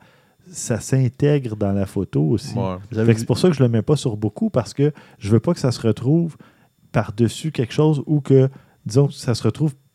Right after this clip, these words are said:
Speaker 1: euh, sur des cheveux ou un truc très détaillé. Là, tu peux pas lire le mot parce qu'il y a trop de détails ou, tu sais, euh, les couleurs se mêlent.
Speaker 2: Je sais pas. Moi, je, je, je suis un, je suis assez anti, euh,
Speaker 1: Mhm.
Speaker 2: filigrane, personnellement, là,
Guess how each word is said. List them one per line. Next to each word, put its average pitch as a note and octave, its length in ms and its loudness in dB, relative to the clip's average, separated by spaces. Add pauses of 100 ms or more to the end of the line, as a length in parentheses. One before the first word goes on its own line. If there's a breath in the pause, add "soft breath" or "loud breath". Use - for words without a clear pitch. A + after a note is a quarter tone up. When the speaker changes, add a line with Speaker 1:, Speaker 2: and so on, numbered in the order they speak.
(420)
Speaker 1:
euh, G2+ 220 -2
sur A2 200 0
des A2 200 0
cheveux D#3 380 2
ou C#3+ 160 4
un G#2+ 80 4
truc C3+ 260 -4
très C3 400 0 (200)
détaillé. A2+ 880 0 (500 soft breath)
Là, A#2+ 180 0
tu - 140 -6
peux A#2+ 100 0
pas A2+ 200 0
lire A#2 260 2
le G#2+ 120 0
mot A2 220 -2
parce - 240 -4
qu'il G#2+ 120 0
y G2 60 0
a F#2+ 40 -4
trop G#2+ 200 -4
de G#2 60 -6
détails A2+ 680 -4
ou, G2 80 -6
tu - 100 -16
sais, A2+ 220 -2
euh, F#2+ 240 -8
les G#2 160 -6
couleurs G#2+ 400 -2
se - 120 -4
mêlent. F#2+ 220 -4
Speaker 2:
Je A2+ 60 -4
sais A#2 140 -2
pas. A2 200 -2
Moi, A#2 140 -2
je, G#2+ 340 0
je, C3 180 -10 (120)
je - 80 -16
suis - 140 -8
un, A2+ 240 -2
je - 80 -18
suis - 320 -2
assez C3 360 0
anti, A2 760 -4
euh, F2 240 -4
Speaker 1:
Mhm. A2 60 -2
Speaker 2:
filigrane, F#2+ 680 -6
personnellement, G2+ 680 -8
là, A2+ 100 -6